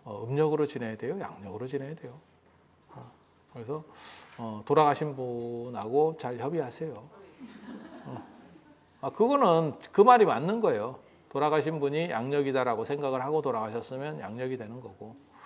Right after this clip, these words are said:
음력이라고 생각하셨으면 음력이 되는 거고. 아니, 그건 진짜라니까. 어. 그게 뭐하고 똑같은 거냐면 생일상 차리는 거하고 똑같은 거예요. 그거, 어, 날짜를 어디로 기준으로 해야 돼요?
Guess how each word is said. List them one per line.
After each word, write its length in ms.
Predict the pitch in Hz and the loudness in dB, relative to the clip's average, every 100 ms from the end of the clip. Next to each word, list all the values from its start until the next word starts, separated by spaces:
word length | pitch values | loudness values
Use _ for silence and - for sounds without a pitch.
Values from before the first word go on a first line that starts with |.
| - - | -20 -10
음력이라고 560 | 131 139 147 143 127 120 | -6 -2 0 2 0 -2
생각하셨으면 680 | 135 120 120 123 147 151 101 | -4 -6 -8 -10 -10 -10 -10
음력이 360 | 101 113 131 | -10 -8 -8
되는 260 | 143 110 139 | -8 -12 -14
거고. 360 | - - - 113 _ _ _ _ | -18 -20 -20 -20 _ _ _ _
아니, 200 | - 170 | -2 0
그건 220 | 175 214 208 | 8 6 6
진짜라니까. 760 | 202 214 196 120 101 - 151 - - _ _ _ _ | -2 0 2 0 -4 -6 -8 -8 -20 _ _ _ _
어. 340 | 139 135 107 - _ _ _ - | -10 -8 -8 -12 _ _ _ 2
그게 120 | 143 | 6
뭐하고 240 | 156 175 | 8 8
똑같은 320 | 180 170 170 | 6 2 2
거냐면 480 | 160 147 143 170 208 - - - - | -2 -2 -2 -2 -4 -8 -18 -20 -20
생일상 540 | - 247 302 302 269 208 | -2 2 2 2 0 2
차리는 320 | 185 190 170 | 2 2 0
거하고 220 | 156 139 | 0 -2
똑같은 380 | 170 156 - 175 | -2 -4 -4 -6
거예요. 280 | 151 120 120 _ _ _ _ | -6 -6 -12 _ _ _ _
그거, 420 | 165 160 139 - - - - _ | 2 6 6 2 -16 -20 -20 _
어, 300 | 139 127 120 | -6 -2 0
날짜를 340 | 131 160 220 196 | 4 6 8 6
어디로 320 | 139 170 170 | 6 4 2
기준으로 420 | 143 139 147 139 | -2 -4 -2 0
해야 160 | 135 135 | 0 0
돼요? 320 | 127 127 | 2 0